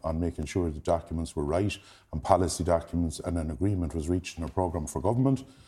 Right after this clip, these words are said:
Uh, that wasn't achieved. So then you don't go in for the sake of keys of a car or, uh, to be going around in, in a, in a state car or anything. You go in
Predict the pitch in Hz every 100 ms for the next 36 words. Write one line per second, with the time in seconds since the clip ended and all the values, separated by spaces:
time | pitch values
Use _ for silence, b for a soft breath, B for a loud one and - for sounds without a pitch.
0 | B - 113 104 98 87 98 98 90 -
1 | 76 76 - 127 131 - b b - -
2 | 147 180 135 92 113 131 170 131 123 117
3 | 95 82 80 95 90 - - 98 90 76
4 | 73 87 87 80 78 80 80 78 73 b
5 | b b 98 85 82 - 82 80 85 87
6 | 90 82 82 87 82 78 80 - 73 -
7 | 92 82 82 90 90 85 69 76 76 82
8 | 95 90